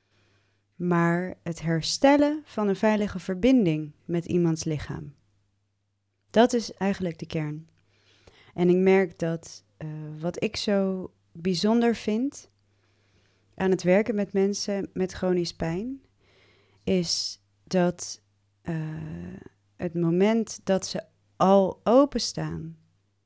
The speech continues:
voor het herstellen van dat contact met hun lijf,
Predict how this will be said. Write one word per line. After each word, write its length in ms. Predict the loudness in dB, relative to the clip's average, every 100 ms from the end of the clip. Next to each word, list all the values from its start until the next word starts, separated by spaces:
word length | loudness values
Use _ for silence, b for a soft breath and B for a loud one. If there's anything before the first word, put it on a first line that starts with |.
| _ _ _
voor 380 | _ -2 4 4
het 160 | 4 0
herstellen 580 | 0 0 4 6 6 2
van 280 | 2 2
dat 180 | 2 -2
contact 420 | -2 -4 -2 -6
met 200 | -6 -8
hun 140 | -8 -6
lijf, 500 | -6 -8 -12 -18